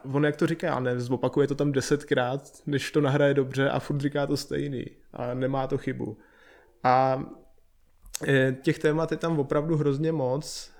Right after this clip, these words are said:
ať už vážných nebo míň vážných. Na, eh, jsou vykresleny na ty hodiny a půl, řeší se ten jeho vztah s rodinou, řeší se to, jestli teda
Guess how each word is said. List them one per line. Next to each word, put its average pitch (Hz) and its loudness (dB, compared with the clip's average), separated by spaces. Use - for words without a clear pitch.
ať - -8
už 156 6
vážných 135 2
nebo 147 0
míň 135 -4
vážných. 131 -6
Na, 135 -8
eh, 139 -2
jsou 143 -6
vykresleny 135 -4
na 131 -4
ty 143 -2
hodiny 135 -2
a 135 -4
půl, 135 -2
řeší 131 -4
se - -4
ten 135 2
jeho 131 4
vztah 127 -2
s - -4
rodinou, 131 2
řeší 123 -4
se 131 -2
to, 131 4
jestli 131 0
teda 127 -2